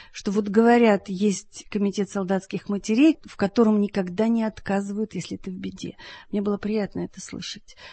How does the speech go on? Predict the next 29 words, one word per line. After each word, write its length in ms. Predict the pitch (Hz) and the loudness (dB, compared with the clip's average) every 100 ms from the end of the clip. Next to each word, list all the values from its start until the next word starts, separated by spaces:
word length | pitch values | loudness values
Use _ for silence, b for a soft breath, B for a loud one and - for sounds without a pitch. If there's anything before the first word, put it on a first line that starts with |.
| B | B
Хотя 320 | 208 196 220 | -6 -4 0
нам 300 | 208 214 190 | 2 2 2
это 180 | 180 190 | 0 -4
очень 300 | 185 - 185 | -6 -6 -10
тяжело 320 | 196 190 190 | -8 -6 -6
достается. 800 | 185 - 202 233 277 - 170 170 B B B - | -6 -8 -6 -2 -4 -4 -10 -10 B B B -4
У 120 | 185 | 0
нас 400 | 185 190 - - | 0 -2 -6 -12
женщины 560 | 185 240 254 - 185 175 | -4 0 0 -2 -4 -6
работают, 540 | 180 185 185 185 180 | -6 -8 -8 -10 -10
те, 140 | - 208 | -10 -8
которые 320 | 196 185 185 | -8 -8 -6
потеряли 560 | - - 196 190 196 | -8 -6 -6 -6 -6
сыновей 600 | 196 - 190 190 190 190 | -8 -10 -10 -8 -8 -6
в 80 | 185 | 2
мирное 560 | 214 247 220 190 185 180 | 4 4 4 0 0 -2
время 460 | 180 185 180 180 | -6 -4 -4 -4
и 180 | - 226 | -4 -4
в 120 | 208 | -2
военное 720 | 208 226 202 208 196 190 190 185 | 0 0 0 0 0 -2 -4 -6
время, 460 | 185 185 - 190 B B B B | -6 -6 -8 -10 B B B B
и 100 | - | -6
которые 340 | - - 202 190 | -4 -2 -2 -2
каждое 380 | 202 190 196 | -2 -4 -2
обращение, 760 | 180 185 - - 262 240 175 175 B B B B | -2 -2 -4 -2 0 2 0 -2 B B B B
э, 120 | 202 | -6
воспринимают 800 | 180 196 - 196 208 202 190 - | -4 -4 -4 -2 0 0 -2 0
не 80 | 196 | -2
просто, 720 | 170 - 233 - - 190 175 | 0 0 0 -2 -2 -2 -2